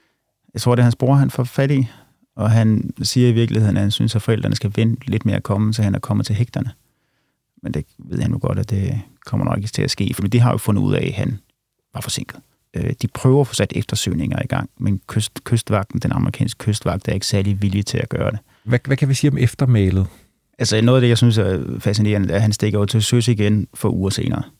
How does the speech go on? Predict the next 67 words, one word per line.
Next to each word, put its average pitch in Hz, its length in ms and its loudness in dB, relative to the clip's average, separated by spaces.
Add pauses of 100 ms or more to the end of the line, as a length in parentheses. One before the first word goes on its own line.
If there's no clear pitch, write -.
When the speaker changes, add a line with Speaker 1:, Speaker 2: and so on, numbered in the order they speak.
(180)
Speaker 1:
Så 110 120 -2
skal - 180 -4
han 95 80 0
ud 85 60 -2
og - 80 -2
sejle - 260 -4
igen. - 240 -6
Speaker 2:
Okay. - 300 -8
Speaker 1:
Ikke - 160 2
noget 123 160 6
med 110 80 6
at 107 80 0
flyve 117 380 4
hjem 107 200 2
til - 140 -2
U 104 140 0
S - 80 -2
A 101 120 0
sammen - 260 -2
med - 80 0
familien. 101 440 0
Han 113 100 4
siger, 107 120 0
"Nej, 131 220 4
nej, 110 120 2
jeg 107 160 2
bliver 117 160 2
lidt 104 140 2
og 104 80 2
sejler 101 280 -2
rundt 101 180 0
i - 40 0
Karibien." 95 440 -2 (340)
<laughs> - 340 -6
Så 131 100 2
det 117 100 4
er 120 40 4
sådan 120 180 4 (100)
en - 80 4 (100)
dyb, 120 220 6
dyb 113 160 4
trang - 300 -2
i 101 40 2
ham, 107 240 2
ikke? 117 140 0 (640)
Men 110 380 2 (240)
et - 140 -2
par 117 120 0
år 113 120 0
senere 107 300 0
skriver 98 280 -2
han 98 100 0
den 98 160 0
her 95 100 0
bog, - 360 -2
som 101 240 -4
kommer 95 200 -2
til - 120 -2
at 95 60 0
ligge 95 120 -4
på - 120 -20
bestsellerlisten. 101 960 -2
Så 120 120 -2
det 110 100 -2
bliver 110 140 2
en 104 80 2
kæmpe 110 420 0